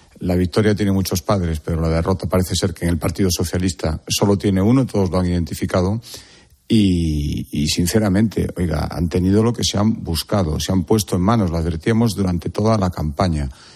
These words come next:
Decidieron, con tal de que no gobernara el Partido Popular en Galicia, que era bueno que gobernara un nacionalismo barra independentismo. Bueno, pues al final, afortunadamente, no consiguieron el segundo objetivo, que es que,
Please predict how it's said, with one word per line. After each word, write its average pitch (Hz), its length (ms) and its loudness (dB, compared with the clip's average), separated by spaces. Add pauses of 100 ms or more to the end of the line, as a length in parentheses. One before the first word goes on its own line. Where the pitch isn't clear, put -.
(140)
Decidieron, 101 720 2
con 85 180 -4
tal 104 180 0
de 92 120 -2
que 101 100 -4
no 101 120 2
gobernara 90 420 2
el 80 80 -2
Partido 85 320 -2
Popular 92 260 0
en 87 140 0
Galicia, 90 460 0 (140)
que 98 120 2
era 98 120 4
bueno 107 300 4
que - 80 -4
gobernara 90 600 0
un 101 160 2
nacionalismo 98 640 2
barra 101 440 -2
independentismo. 78 1040 0 (420)
Bueno, - 180 0
pues - 160 -4
al 85 100 -2
final, 101 360 0
afortunadamente, 95 960 0 (400)
no 104 320 4
consiguieron 95 640 2
el 82 180 0
segundo 95 360 2
objetivo, 113 420 0
que 92 120 -4
es - 80 -4
que, 78 260 -2